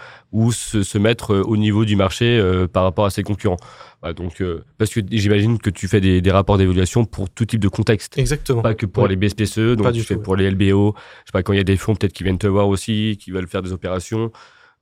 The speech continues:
Speaker 1: Euh, voilà, donc, euh, euh, t-, à nouveau, je, voilà, pour, pour, pour que les gens sachent aussi que tu fais pas uniquement du B S P C E,
Speaker 2: Non, oui, je
Speaker 1: que
Speaker 2: fais
Speaker 1: t'es,
Speaker 2: aussi.
Speaker 1: euh, tu valorises aussi pour différents contextes, euh, même parfois un dirigeant peut-être qui viendrait, euh, juste,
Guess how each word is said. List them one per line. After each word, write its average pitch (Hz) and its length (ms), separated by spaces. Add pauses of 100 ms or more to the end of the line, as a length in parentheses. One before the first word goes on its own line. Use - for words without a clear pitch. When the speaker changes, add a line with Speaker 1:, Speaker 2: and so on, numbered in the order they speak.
Speaker 1:
Euh, 98 200
voilà, 95 200
donc, 92 260
euh, 90 300 (360)
euh, - 280 (120)
t-, - 300
à 98 60
nouveau, 101 260
je, 98 120
voilà, 92 280
pour, 80 260
pour, 95 200 (160)
pour 104 100
que - 100
les 113 60
gens 117 180
sachent 117 260
aussi 120 300 (220)
que - 100
tu - 220
fais 104 120
pas 110 220
uniquement 110 440
du 104 80
B 104 60
S 113 120
P 117 120
C 120 140
E, 143 240
Speaker 2:
Non, 127 220
oui, 104 100
je 98 120
Speaker 1:
que 113 60
Speaker 2:
fais 107 60
Speaker 1:
t'es, 113 260
Speaker 2:
aussi. 95 140
Speaker 1:
euh, 95 240
tu 104 120
valorises 107 280
aussi 120 320 (120)
pour 92 160 (420)
différents 107 300
contextes, 110 540 (420)
euh, 87 40
même 98 220
parfois 104 300
un - 20
dirigeant 98 320
peut-être 101 240
qui - 160
viendrait, 95 380
euh, 90 160
juste, 87 220